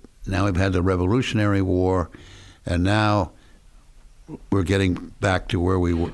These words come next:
you know, at the beginning of seventeen ninety-one. What has been happening during those years west of the Alleghanies among, among the Indians and the settlers? I mean, th-, th-, there's been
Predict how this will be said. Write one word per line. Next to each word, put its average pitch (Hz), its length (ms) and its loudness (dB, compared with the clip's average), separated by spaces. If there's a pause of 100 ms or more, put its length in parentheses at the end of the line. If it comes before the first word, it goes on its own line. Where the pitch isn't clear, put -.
you 113 140 2
know, 85 100 0
at 82 80 -4
the 82 80 -6
beginning 90 460 0
of - 60 -4
seventeen 92 580 0
ninety-one. 82 800 0 (360)
What 123 240 2
has 113 200 0
been 104 200 2
happening 85 880 0 (720)
during 101 320 2
those 92 300 2
years 87 580 0 (680)
west 92 480 -2
of 87 80 0
the 87 100 2
Alleghanies 78 640 0
among, 82 460 0
among 85 360 0
the 85 200 -2
Indians 87 560 0
and 87 100 0
the 82 100 -2
settlers? 80 680 -4
I 87 60 -2
mean, 87 360 -2 (480)
th-, 104 160 -2
th-, 110 240 -2
there's 110 220 0
been 101 340 0